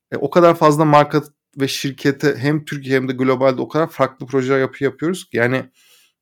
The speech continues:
sana anlattıklarımı hangi tecrübe filtresiyle veya hangi tecrübelerden geçirerek, hangi tecrübelere istinaden sana aktarmaya çalıştığımı bilmenin sana daha faydalı olduğunu düşünüyorum ama tabii ki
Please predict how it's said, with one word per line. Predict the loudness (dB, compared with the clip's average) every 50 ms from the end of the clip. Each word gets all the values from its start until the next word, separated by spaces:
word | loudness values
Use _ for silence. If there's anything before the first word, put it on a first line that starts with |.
| _ _ _ _ _ _ _ _ _ _
sana | -8 -4 0 4 4
anlattıklarımı | 4 6 6 4 2 0 -2 -2 0 2 2 2 0
hangi | 2 2 2 2 4 2 0 -4 -4
tecrübe | -2 0 0 2 0 -2 -4 -4 0 4 4 6 4
filtresiyle | 4 2 -4 -6 -6 -4 -4 -4 -4 -4 -6 -6 -4 -2 -2
veya | 0 -2 -2 -2
hangi | -2 -2 -2 -2 -4 -4
tecrübelerden | -4 -4 -4 -4 -2 0 0 0 0 0 -2 -4 -4 -4
geçirerek, | -4 -4 -4 -4 0 0 2 2 2 0 -2 -6 -18 _ _
hangi | 2 2 4 4 2 2
tecrübelere | 4 4 4 4 2 2 4 6 6 6 6 4 2
istinaden | 0 -4 -8 -8 -8 -4 0 4 6 6 6 6 4 2
sana | 2 0 -4 -4 -4
aktarmaya | -2 -4 -4 -4 -2 -2 0 0 -2 -4 -6 -6
çalıştığımı | -4 -4 -4 -4 -4 -8 -8 -2 0 2 2 2 0 0 -2
bilmenin | 0 0 2 4 4 4 4 2 0 -2 -6 -12 _ _ _
sana | -8 0 2 4 6 8
daha | 8 8 6
faydalı | 6 4 4 4 4 4 2 2 2
olduğunu | 2 0 0 -2 -4 -10 -10
düşünüyorum | -12 -12 -12 -10 -6 -4 -2 -2
ama | -2 -2 0
tabii | 0 0 0 -2 -4
ki | -8 -8 -10 -8 -8 -10 -12